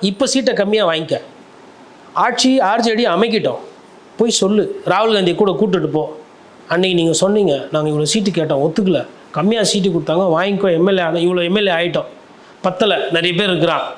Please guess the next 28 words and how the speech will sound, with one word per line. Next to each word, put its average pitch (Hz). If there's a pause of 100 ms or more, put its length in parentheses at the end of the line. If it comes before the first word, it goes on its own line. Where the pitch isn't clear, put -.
(360)
அஹ், 170
மேயர் 208
பதவி 160
கொடுக்க 139
சொல்லுங்க, 123
முனிசிபாலிட்டி 185 (100)
சேர்மன் 175
கொடுக்க 147
சொல்லுங்க, 135
இடைத்தேர்தலில் 185 (220)
அந்த 180
மாதிரி 196
வருமா, 175
எங்களுக்கு 185
முக்கியத்துவம் 160
கொடுக்கணும், 139 (260)
ராஜ்யசபா 190
எம் 175
பி 185
வந்தா 175
அவனுக்கு 165
கொடுக்கணும்." 160 (280)
இப்படியெல்லாம் 262
பேசினா 226
இது 190
ஆக்கப்பூர்வமான 247
அரசியல் 180
தானே? 165